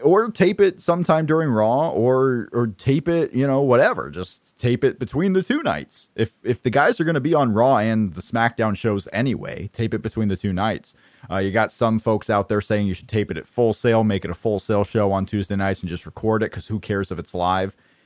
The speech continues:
Uh, and the who cares if it's live part is really coming to play because you have, uh,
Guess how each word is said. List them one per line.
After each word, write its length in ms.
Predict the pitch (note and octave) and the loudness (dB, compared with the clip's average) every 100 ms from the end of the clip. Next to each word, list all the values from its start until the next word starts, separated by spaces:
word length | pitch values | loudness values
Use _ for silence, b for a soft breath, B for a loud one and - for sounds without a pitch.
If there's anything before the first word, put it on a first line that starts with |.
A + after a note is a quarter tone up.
| b b - | b b -10
Uh, 240 | F2 E2+ | -8 -4
and 120 | A2+ B2 | -4 0
the 100 | A#2 | 0
who 120 | D3+ | 2
cares 300 | E3 D3 C#3+ | 2 0 -2
if 80 | C#3 | -6
it's 120 | - | -4
live 320 | B2+ F3 F3+ | -2 -2 0
part 200 | B2+ A#2+ | 2 2
is 120 | A#2+ | 2
really 180 | C3+ C3 | 0 0
coming 200 | D3 C3+ | 0 0
to 80 | A2 | 0
play 240 | E3+ F#3 | 0 0
because 360 | C#3+ A2 A2+ C3 | 0 -2 -2 0
you 80 | E3 | 2
have, 320 | C#3+ C#3 A2+ b b b b | 4 4 0 b b b b
uh, 100 | - | -2